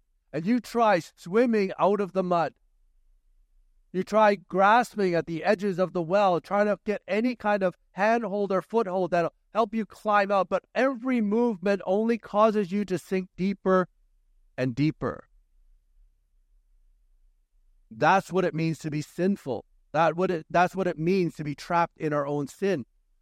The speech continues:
The only way out is if somebody else intervenes. The only way out is if someone who is not caught in the mud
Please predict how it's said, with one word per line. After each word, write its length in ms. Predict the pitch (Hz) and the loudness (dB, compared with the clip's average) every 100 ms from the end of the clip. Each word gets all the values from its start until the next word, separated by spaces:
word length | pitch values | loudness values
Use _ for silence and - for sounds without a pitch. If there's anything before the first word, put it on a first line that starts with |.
| _ | _
The 120 | 196 | -4
only 400 | 175 214 269 277 | 0 0 0 0
way 240 | 240 220 214 | 0 0 0
out 340 | 185 240 233 | 2 2 2
is 160 | 185 185 | -4 -4
if 140 | 202 | -4
somebody 760 | - - 220 233 214 233 226 208 | -6 0 0 2 2 2 0 -2
else 440 | 196 233 220 - | 0 2 0 -4
intervenes. 920 | - 196 185 180 180 226 165 123 - _ _ _ _ _ | -6 -4 -4 -6 -4 -2 -4 -6 -14 _ _ _ _ _
The 120 | 214 | -2
only 360 | 190 277 285 277 | 0 0 -2 -2
way 180 | 240 | 0
out 320 | 202 214 240 196 | 2 2 2 0
is 180 | 185 | -4
if 120 | 185 170 | -6 -2
someone 320 | 226 220 220 | 0 0 -2
who 160 | 190 | -4
is 200 | 196 156 | -4 -4
not 460 | 175 180 220 302 277 - | -6 -2 2 2 0 -6
caught 340 | - 196 170 160 | -4 0 0 0
in 160 | 160 | -4
the 80 | 156 | -4
mud 340 | 156 147 156 | 0 0 0